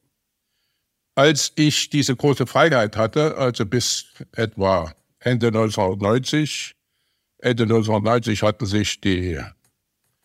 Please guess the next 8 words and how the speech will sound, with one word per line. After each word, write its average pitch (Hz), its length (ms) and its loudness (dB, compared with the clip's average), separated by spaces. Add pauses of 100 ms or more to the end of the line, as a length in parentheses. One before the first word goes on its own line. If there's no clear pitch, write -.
(160)
Wellen 123 440 2
etwas 117 460 0
gelegt 117 540 0
und 110 120 -4
es 101 220 -2
gab - 300 0
wieder 101 480 2
feste 98 680 -2